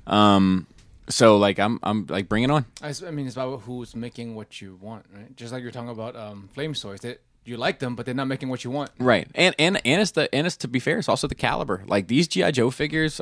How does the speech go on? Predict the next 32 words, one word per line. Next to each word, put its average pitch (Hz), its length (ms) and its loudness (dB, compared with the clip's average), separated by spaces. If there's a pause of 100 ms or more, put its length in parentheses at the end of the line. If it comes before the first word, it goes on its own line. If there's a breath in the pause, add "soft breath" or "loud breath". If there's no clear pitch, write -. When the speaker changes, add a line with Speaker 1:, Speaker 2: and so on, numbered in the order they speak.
Speaker 1:
are, 101 520 4 (520)
for - 160 0
their 113 160 8
price, 120 440 0
are 90 140 2
special. - 500 0
<laughs> - 40 -20 (180)
You 113 80 2
know, 107 200 6
like, 98 220 4 (540 loud breath)
um, 90 600 4
that 117 200 4
Cobra 139 220 10
Commander 107 440 4
in, 101 280 0
in 101 100 -2
particular 90 680 -2
is, 95 280 0
like, 90 420 0 (920)
I, 104 220 2
I, 107 40 4
the 104 200 -2
only 117 460 6
issue 107 260 2
I 98 60 4
have 101 240 0
with 98 140 -4
it 92 120 -2
is 87 140 -4
the 90 100 -2
ab 92 180 0
crunch. - 320 -14